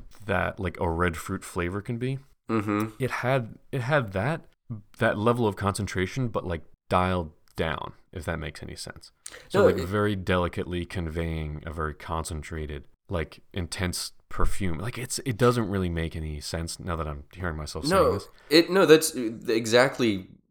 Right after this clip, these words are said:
Speaker 2: uh, like, where it, it was like that, but in, in perfect focus and dialed into sort of a level of, um, transparency. Like, instead of being
Speaker 1: Mm-hmm.
Speaker 2: at one hundred percent opacity in the way that, like, cranberry juice very much is,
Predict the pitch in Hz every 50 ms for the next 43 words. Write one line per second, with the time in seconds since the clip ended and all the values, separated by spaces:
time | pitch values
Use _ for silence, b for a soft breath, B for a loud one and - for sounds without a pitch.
0 | - - 64 78 80 69 - - 107 107 104 101 104 98 90 - 98 101 101 98
1 | 101 98 98 95 B B B B - - 101 113 - - - 104 101 101 110 107
2 | 110 117 131 143 147 151 110 110 117 - 104 90 85 82 - - - - _ _
3 | _ - 117 110 117 113 - - 113 110 107 110 104 - 156 156 156 147 - -
4 | - 127 123 120 - 123 - - - - 107 101 95 87 104 98 110 123 127 117
5 | 113 98 - - - 110 104 98 - - 104 - - 120 113 110 101 107 98 95
6 | 95 92 95 98 101 107 107 110 107 - - 92 90 85 85 - 92 87 87 85
7 | 82 80 82 85 - _ _ _ - - 113 95 82 - - - - - 92 92
8 | 104 117 120 - - - 160 160 160 - - _ _ - 113 - - 147 - -
9 | 123 120 117 107 117 110 104 98 95 98 98 101 95 98 110 110 107 - - -
10 | 101 98 - 90 92 90 - 95 87 87 87 - - 90 85 82 80 80 82 82
11 | 82 80 - - 78 76 - - - _ - - 110 95 95 98 95 101 95 95
12 | 85 95 90 85 - 87 87 85 82 82 - - 87 90 104 123 131 127 - -